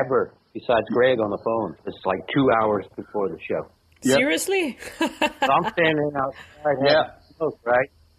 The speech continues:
Speaker 1: And Rocky pulls up in his, I guess, was it that van? That
Speaker 2: <laughs>
Speaker 1: big
Speaker 2: Yep.
Speaker 1: van?
Speaker 2: <clears throat>
Speaker 1: And so
Speaker 2: Marshall
Speaker 1: somebody
Speaker 2: Stacks in it.
Speaker 1: Yeah, got his bandana on. And I'm, we're at a,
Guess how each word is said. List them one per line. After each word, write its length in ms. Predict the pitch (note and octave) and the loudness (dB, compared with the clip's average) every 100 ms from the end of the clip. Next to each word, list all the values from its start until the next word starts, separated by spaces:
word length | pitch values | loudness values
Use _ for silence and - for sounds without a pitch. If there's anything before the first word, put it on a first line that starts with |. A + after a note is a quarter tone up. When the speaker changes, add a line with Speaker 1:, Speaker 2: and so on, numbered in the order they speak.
| _ _ | _ _
Speaker 1:
And 80 | A2+ | -2
Rocky 340 | A#2+ C3 D3+ | 0 0 -2
pulls 320 | C#3 D3 C#3 B2+ | -6 -4 -4 -2
up 140 | A#2+ C3 | -4 -2
in 80 | |
his, 160 | B2 G#2+ A2+ | -4 -6 -4
I 80 | A2+ | 0
guess, 160 | A#2+ A2 | 0 0
was 140 | C3 A2+ | -2 -2
it 80 | - | -2
that 80 | G2+ F2 | -2 0
van? 280 | A#2 C3 C#3+ C3 _ _ | 0 0 -4 -8 _ _
That 120 | A2 | -4
Speaker 2:
<laughs> 440 | D3 G#3 F3+ F3+ F3+ | 0 0 2 4 4
Speaker 1:
big 80 | D#3 | 4
Speaker 2:
Yep. 80 | |
Speaker 1:
van? 240 | E3+ B2+ B2+ - | 4 2 -2 -6
Speaker 2:
<clears throat> 40 | - - - - | -18 -20 -20 -18
Speaker 1:
And 480 | - - - B2+ C3+ | -18 -2 2 4 4
so 80 | C#4 - | 4 4
Speaker 2:
Marshall 160 | E3+ | 4
Speaker 1:
somebody 240 | G#3+ D3+ B2+ | 2 2 4
Speaker 2:
Stacks 240 | E3 F#3 G3 | 2 2 -4
in 40 | F#3+ | -8
it. 80 | - _ - F#3+ - _ _ _ A#2 | -10 _ -16 -16 -20 _ _ _ 0
Speaker 1:
Yeah, 80 | A2+ A2+ G#2+ | 2 0 0
got 140 | A2 A2 | 2 2
his 60 | G#2 - | -2 -4
bandana 640 | G#2 G#2+ G2+ G#2 G#2+ G#2+ | -2 -2 0 0 0 -2
on. 400 | G#2+ G#2+ A2 G#2+ - _ _ _ _ C3 | -2 0 0 -2 -8 _ _ _ _ 0
And 20 | D3+ | 2
I'm, 100 | E3 | 2
we're 240 | D3 F#3 E3+ | 2 4 4
at 140 | D3+ | 4
a, 120 | A2 | 2